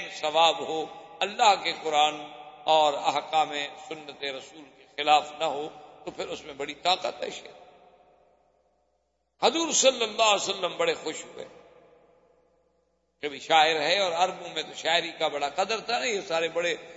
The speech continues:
فصیح و بلیغ لوگ تھے، یہ جتنے کفار قریش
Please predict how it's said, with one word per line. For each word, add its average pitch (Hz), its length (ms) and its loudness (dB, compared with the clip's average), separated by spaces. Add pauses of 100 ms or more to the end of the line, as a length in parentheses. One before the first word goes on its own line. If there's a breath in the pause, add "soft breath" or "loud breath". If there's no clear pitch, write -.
(180)
فصیح 175 380 -2
و 170 80 0
بلیغ 202 400 0
لوگ 226 200 4 (120)
تھے، 214 100 0
یہ 196 380 0
جتنے 185 260 -2 (680)
کفار 156 300 2 (160)
قریش 156 260 -4